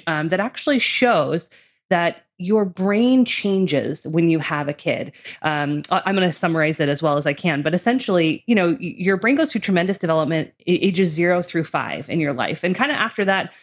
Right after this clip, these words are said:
you get pretty well set. The only other time in your life that you will experience that kind of dramatic change to your brain is in the one year following the birth of your child for mothers and engaged fathers.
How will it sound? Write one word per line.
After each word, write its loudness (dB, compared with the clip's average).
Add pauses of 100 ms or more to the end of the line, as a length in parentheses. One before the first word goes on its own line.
(160)
you 4
get 2
pretty 2
well 2
set. -4 (380)
The 2
only 6
other 2
time -2
in 0
your 2
life -4
that -4
you 0
will 2
experience -2
that -4
kind 0
of -4
dramatic -2
change -4
to -2
your 0
brain -2 (360)
is 0
in 2
the 2
one 0
year 2
following 0
the 2
birth -4
of -4
your -2
child -2
for -2
mothers 2
and 0
engaged -4
fathers. -10